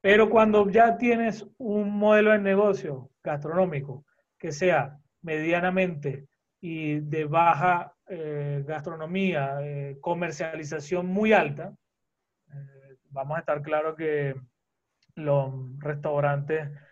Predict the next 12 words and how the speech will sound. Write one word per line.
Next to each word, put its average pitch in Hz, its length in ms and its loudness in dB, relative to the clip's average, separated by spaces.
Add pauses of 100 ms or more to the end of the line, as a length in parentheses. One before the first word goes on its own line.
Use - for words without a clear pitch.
(160)
de 147 180 -8
comida 147 420 -2
rápida, 165 1000 0
eh, 143 380 -8
lo 143 180 -8
que 143 100 -10
son 147 160 -12
las 151 120 -6
cadenas 160 420 -4
de 160 100 -8
comida 147 300 -6
rápida, 165 500 -6